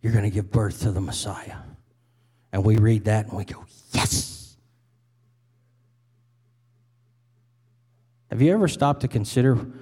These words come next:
what is Mary gonna tell Joseph? "Well, you know, babe, there was this angel that appeared and he told me I was gonna have a baby, and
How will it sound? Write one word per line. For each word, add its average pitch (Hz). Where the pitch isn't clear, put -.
what 190
is 269
Mary 165
gonna 117
tell 120
Joseph? 113
"Well, 147
you 147
know, 143
babe, 131
there 120
was 107
this 120
angel 139
that 107
appeared 107
and 104
he 113
told 156
me 113
I 104
was 101
gonna 110
have 98
a 98
baby, 110
and 95